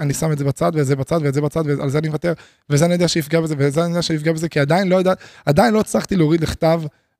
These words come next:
מה הדבר הזה, כדי להגיע למצב של, "אוקיי, יש לי פה ספרון שמור, שאני יכול תמיד להסתכל עליו, ופשוט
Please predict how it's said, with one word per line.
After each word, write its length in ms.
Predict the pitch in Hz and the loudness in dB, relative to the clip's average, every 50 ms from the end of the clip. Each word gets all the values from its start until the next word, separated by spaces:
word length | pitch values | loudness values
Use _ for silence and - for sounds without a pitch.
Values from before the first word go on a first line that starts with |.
| _ _ - | _ _ -2
מה 180 | 143 147 151 165 | 2 2 4 4
הדבר 360 | 170 160 139 135 156 165 175 | 4 2 4 4 4 2 2
הזה, 220 | 185 175 208 208 - 294 - | 2 2 0 -2 -2 -2 -2
כדי 140 | 156 156 | 0 2
להגיע 220 | 147 147 147 170 180 | 2 4 2 2 0
למצב 220 | 170 151 175 180 | 0 0 -2 -2
של, 140 | - 170 156 - - | 0 -2 -2 -2 0
"אוקיי, 380 | - 180 - - 175 143 127 123 - _ _ _ _ _ - | -2 0 2 2 2 2 2 0 -4 _ _ _ _ _ 0
יש 160 | 156 156 - | 0 2 2
לי 60 | - 160 | 0 0
פה 140 | - 156 | 0 0
ספרון 460 | 143 - 156 139 - - 165 170 175 165 | -2 0 -2 -4 -4 0 0 0 0 0
שמור, 440 | - 160 147 147 165 185 214 220 - _ _ _ _ _ _ _ _ _ _ _ _ - _ - | 0 -2 0 0 0 2 0 0 -4 _ _ _ _ _ _ _ _ _ _ _ _ -20 _ -2
שאני 160 | - 156 151 | 0 2 2
יכול 160 | 135 - 160 | 2 0 0
תמיד 200 | 147 139 147 156 | 0 0 -2 0
להסתכל 340 | 151 127 - 127 120 - 156 | -2 -2 -4 -4 -6 -2 0
עליו, 220 | 165 170 180 185 175 _ _ _ _ _ _ - | 2 2 2 2 0 _ _ _ _ _ _ -6
ופשוט 420 | 139 143 - - - 175 - - | -6 -4 -2 0 -2 -2 -2 -2